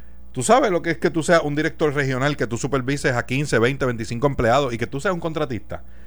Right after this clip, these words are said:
y que haya un señalamiento, eh, de, ¿verdad?, de actos indebidos de tu parte y que Ética Gubernamental diga, "No, pues él es contratista, pues tiene que ser bajo el reglamento de la agencia donde él es contratista".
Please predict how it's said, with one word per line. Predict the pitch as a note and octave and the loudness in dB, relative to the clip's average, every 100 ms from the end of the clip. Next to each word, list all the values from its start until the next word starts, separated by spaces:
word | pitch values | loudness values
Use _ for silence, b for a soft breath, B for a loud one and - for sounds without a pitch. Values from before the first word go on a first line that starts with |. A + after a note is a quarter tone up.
| b | b
y | C3 | 2
que | B2 | 4
haya | C#3+ | 4
un | |
señalamiento, | D#3+ E3 D#3 D3+ D#3 C#3+ C#3+ C#3 | 2 2 2 2 0 0 -2 0
eh, | C3 | -2
de, | B2 A#2 | -2 0
¿verdad?, | A2+ B2+ D#3 | 2 2 2
de | |
actos | C3 - C#3+ | 2 0 -2
indebidos | C#3+ C3 C#3+ C3+ - - A#2+ | 0 2 2 0 -2 -10 -8
de | B2 | -4
tu | B2 | 0
parte | D3 D#3 - A2+ b b | 2 0 -2 -8 b b
y | A#2+ | -2
que | A#2 | 0
Ética | A2 C3+ | 0 2
Gubernamental | C3+ C#3 C#3 C3+ C3+ C#3 | 2 2 0 0 2 2
diga, | C#3 A#2+ - b b | 4 2 0 b b
"No, | G#2+ D3 | -4 -2
pues | D3+ A2+ | 0 0
él | |
es | A2+ | 0
contratista, | C3 B2+ C3+ D3 - | -2 -2 -2 -2 -2
pues | D3+ A2 | -2 -2
tiene | G#2 | -2
que | |
ser | A2+ D3 | 0 0
bajo | D#3 | 0
el | C3 | 0
reglamento | A2 G2 A2 E3+ | 0 0 -2 0
de | |
la | E3+ | 0
agencia | D#3 D3 C3 | 2 0 0
donde | B2 A2+ A2+ | 0 0 0
él | |
es | A2+ | 0
contratista". | A2+ G#2+ F#2+ F2 - F2+ | -2 -2 -2 -2 -4 -6